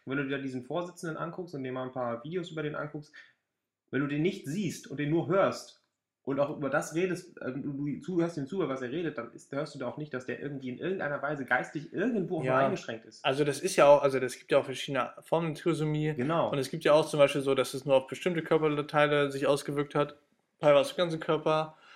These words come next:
Speaker 2: Aber ich kenne auch welche, die haben einen, äh, einen Kind mit Trisomie einundzwanzig und das war schon sehr krass. Die haben nämlich sich gegen diesen Test vorher entschieden.
Speaker 1: Mhm.
Speaker 2: Und, äh, der hat halt nur gesagt, das war für ihn der blanke Horror, als er dann so,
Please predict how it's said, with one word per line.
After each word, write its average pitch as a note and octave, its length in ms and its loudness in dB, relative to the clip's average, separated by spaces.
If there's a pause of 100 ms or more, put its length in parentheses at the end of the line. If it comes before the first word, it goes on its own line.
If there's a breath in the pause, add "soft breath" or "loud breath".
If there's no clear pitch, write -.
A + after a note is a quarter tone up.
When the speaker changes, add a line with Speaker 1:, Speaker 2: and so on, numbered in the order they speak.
(500 soft breath)
Speaker 2:
Aber C#3+ 220 6
ich D#3 100 4
kenne G3+ 200 10
auch E3+ 200 8 (1200)
welche, D#3 340 6
die C#3+ 160 2
haben E3+ 200 2
einen, D3+ 240 4
äh, D3 40 6 (340)
einen C3+ 640 -2
Kind F3+ 240 4
mit E3+ 120 -2
Trisomie E3+ 260 0
einundzwanzig E3+ 680 -2
und C#3+ 80 -4
das C#3 180 4
war C#3+ 140 8
schon D#3 580 -2 (540)
sehr D3 380 6
krass. E3 340 -4
Die D#3 100 2
haben D3 120 2
nämlich C#3+ 220 0
sich C3 260 -6
gegen E3+ 200 2
diesen E3 220 -4
Test F3 260 -2
vorher E3 320 4
entschieden. F#3 560 -4
Speaker 1:
Mhm. A2+ 280 -14 (1300)
Speaker 2:
Und, C#3+ 580 4
äh, C#3+ 200 10
der C3+ 140 6
hat C#3+ 80 2
halt C#3+ 200 6
nur C#3+ 100 -4
gesagt, C3+ 260 2
das B2+ 140 -6
war C#3 120 2
für - 120 -8
ihn C3+ 80 -6
der C#3 100 2
blanke C3 340 -2
Horror, D3+ 320 4
als C3+ 220 0
er C3+ 80 4
dann C3 160 0
so, C3 540 0